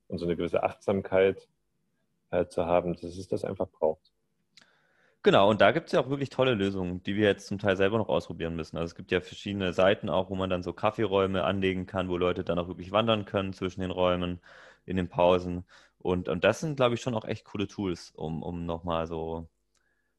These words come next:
Speaker 2: ähm, das abzuholen. Was ich jetzt, am Anfang war ich mal auf einer virtuellen Konferenz, da war das noch ganz simpel gelöst. Da gab's einfach,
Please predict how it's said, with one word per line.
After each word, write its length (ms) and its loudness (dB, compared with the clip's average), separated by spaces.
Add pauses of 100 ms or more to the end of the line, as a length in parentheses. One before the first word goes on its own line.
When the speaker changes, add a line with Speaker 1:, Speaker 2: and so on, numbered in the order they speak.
(400)
Speaker 2:
ähm, 500 -8 (200)
das 140 -10
abzuholen. 560 -6
Was 160 -6
ich 60 -12
jetzt, 280 -6 (500)
am 80 -2
Anfang 640 0
war 140 4
ich 60 0
mal 100 2
auf 100 -2
einer 100 -2
virtuellen 340 4
Konferenz, 520 -2
da 120 0
war 100 4
das 140 -4
noch 240 -2 (340)
ganz 380 -2
simpel 280 4
gelöst. 380 4
Da 40 2
gab's 280 4
einfach, 460 0